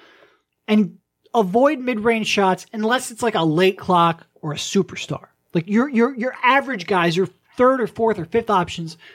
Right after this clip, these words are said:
should not be sh-, shooting mid-range shots. What do the Sixers do? Tobias Harris and Al Horford all want to post up, even Josh Richardson sometimes. They get rid of Landry Shamet and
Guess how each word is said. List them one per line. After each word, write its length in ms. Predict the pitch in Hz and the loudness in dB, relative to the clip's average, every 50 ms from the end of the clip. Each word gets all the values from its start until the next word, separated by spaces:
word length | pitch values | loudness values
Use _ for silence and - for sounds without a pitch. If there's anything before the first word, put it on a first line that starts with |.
| _ _ | _ _
should 200 | - - 240 220 | -6 -4 -2 0
not 280 | 208 208 208 202 196 - | 2 4 4 4 2 0
be 120 | 208 190 165 | -4 -10 -12
sh-, 120 | - - | -14 -18
shooting 380 | - - - 185 180 165 160 156 | -16 -8 -2 -2 0 0 0 -2
mid-range 340 | 156 147 143 147 143 135 127 | -2 -2 -2 -2 -4 -4 -4
shots. 340 | - - 147 - - - _ _ _ _ _ _ _ _ | -4 -4 -6 -6 -10 -18 _ _ _ _ _ _ _ _
What 200 | 160 170 202 233 | 0 2 2 2
do 60 | 262 | 2
the 100 | 262 285 | 0 -2
Sixers 360 | 220 - 302 - - 302 247 | -2 -2 -2 -2 -2 -2 0
do? 240 | 254 302 320 330 - - _ _ _ _ _ _ _ _ _ _ _ _ - | 2 2 2 2 0 -6 _ _ _ _ _ _ _ _ _ _ _ _ -6
Tobias 360 | 160 165 196 220 254 220 - | 0 2 4 4 4 2 2
Harris 240 | 202 208 208 - - | 2 2 2 2 0
and 80 | 190 | -2
Al 180 | 180 175 185 185 | 0 2 2 4
Horford 380 | 180 180 165 - 165 160 185 - - | 4 2 0 0 -4 -6 -6 -2 0
all 180 | 185 190 190 | 2 4 4
want 140 | 196 190 175 | 4 2 2
to 40 | - | 2
post 200 | 170 160 - - | 0 0 0 -4
up, 160 | 143 - - | -8 -6 -2
even 180 | 180 202 208 185 | 0 0 2 2
Josh 300 | 202 196 190 170 - 170 | 4 2 2 2 0 -4
Richardson 400 | 160 - - 127 - - 151 - | -6 -6 -8 -10 -10 -10 -10 -10
sometimes. 640 | - 170 - - 151 143 - 135 - - - - _ _ _ _ _ _ _ _ _ _ | -12 -8 -4 -4 -2 -2 -4 -6 -8 -12 -14 -20 _ _ _ _ _ _ _ _ _ _
They 100 | - 196 | -2 -2
get 220 | 180 160 240 262 233 | 0 2 0 2 2
rid 140 | 233 240 240 | 2 2 2
of 80 | 202 | 2
Landry 280 | 180 202 226 226 226 214 | 4 4 4 4 2 2
Shamet 380 | - - 214 202 202 202 208 208 - | 0 2 2 2 2 2 0 -2 -2
and 500 | 180 175 170 170 165 160 160 156 147 135 | 0 2 2 4 4 4 4 2 0 -2